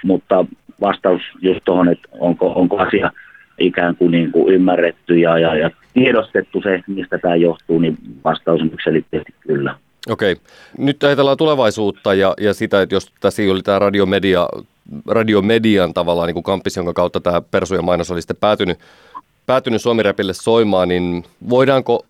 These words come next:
Speaker 2: ajatella, että, tai onko mahdollista, onko odotettavissa, että niin kuin poliittinen mainonta ylipäänsä blokattaisiin pois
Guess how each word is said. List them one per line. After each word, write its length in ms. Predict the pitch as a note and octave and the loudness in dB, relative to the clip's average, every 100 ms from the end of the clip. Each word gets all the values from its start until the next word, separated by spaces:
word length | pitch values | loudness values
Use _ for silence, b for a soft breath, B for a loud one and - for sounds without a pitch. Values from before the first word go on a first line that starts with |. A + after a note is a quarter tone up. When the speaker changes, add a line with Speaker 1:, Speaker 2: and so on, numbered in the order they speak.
| _ | _
Speaker 2:
ajatella, 640 | - B2+ C#3 - G#2+ F#2+ F#2 | -2 2 2 2 2 2 2
että, 440 | F#2 F#2+ - F#2+ | 0 -2 0 0
tai 140 | F#2 G#2+ | 2 2
onko 180 | G#2 A2 | 2 2
mahdollista, 840 | C#3+ E3+ C3 F2 D2+ D2+ - D2 _ b b b | 2 0 0 0 -2 -8 -10 -10 _ b b b
onko 300 | E2+ F#2+ B2+ | -4 0 2
odotettavissa, 760 | D3 C3+ F#2+ F#2 E2 - F2 D#2+ | 2 0 -2 -4 -6 -6 -6 -4
että 300 | D#2+ - E2+ | -6 -4 -4
niin 120 | D2+ | -6
kuin 140 | E2 - | -8 -2
poliittinen 640 | G#2+ G#2+ F#2 - F2 E2+ | 0 0 -2 -4 -4 -2
mainonta 460 | F2 F#2+ F2 E2 F2+ | 0 0 0 -4 -6
ylipäänsä 580 | F2+ F#2 A#2 A2+ G#2+ F2 | -4 -4 0 0 0 -2
blokattaisiin 760 | E2+ G2 G#2 - E2+ D#2+ E2+ - - _ | -2 -2 -2 -2 -4 -4 -8 -12 -20 _
pois 460 | F#2+ F2+ F2 - | 2 2 0 -6